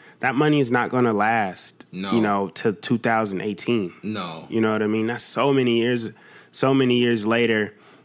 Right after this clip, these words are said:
Speaker 1: And, you know, if whatever the case is, he, he said he still was pursuing acting, um, in between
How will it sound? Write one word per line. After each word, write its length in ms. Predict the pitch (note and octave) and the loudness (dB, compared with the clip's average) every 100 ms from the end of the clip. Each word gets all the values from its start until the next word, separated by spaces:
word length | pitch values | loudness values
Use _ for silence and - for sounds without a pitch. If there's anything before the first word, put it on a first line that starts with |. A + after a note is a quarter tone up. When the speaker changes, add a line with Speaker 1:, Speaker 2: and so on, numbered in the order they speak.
| _ - | _ -6
Speaker 1:
And, 640 | A2 A2 G#2+ G#2 G#2 G2+ - _ - | -2 0 2 2 2 0 -4 _ -2
you 120 | B2 | 0
know, 340 | A2 G#2+ G#2+ - | 2 2 -2 -4
if 320 | - A2+ - - A2+ - | -6 -6 -6 -12 -14 -4
whatever 340 | A#2 A2 A#2+ B2 | 0 2 2 0
the 80 | A2+ | -2
case 420 | - A#2+ A#2+ - | -2 -2 -2 0
is, 280 | A#2 A#2 A2+ | 0 0 0
he, 100 | A#2+ | -4
he 160 | - A2+ | -4 -6
said 260 | - A#2+ | -2 -2
he 80 | A#2 | -2
still 340 | G2 - A#2 A2+ | -6 -2 0 0
was 140 | G#2+ | -2
pursuing 560 | - G2+ - A#2 G#2+ - | -4 -6 -2 0 0 -2
acting, 540 | G#2+ G#2+ - A#2 A2 - - - - - _ - | -4 -4 -2 -2 -2 -8 -20 -20 -20 -20 _ -2
um, 560 | G#2+ G2+ G2 G2 F#2+ - | 0 0 0 0 -2 -2
in 160 | A#2 A#2 | 0 0
between 760 | A#2 - A2+ A2 A2 A2+ | 0 -2 0 2 2 0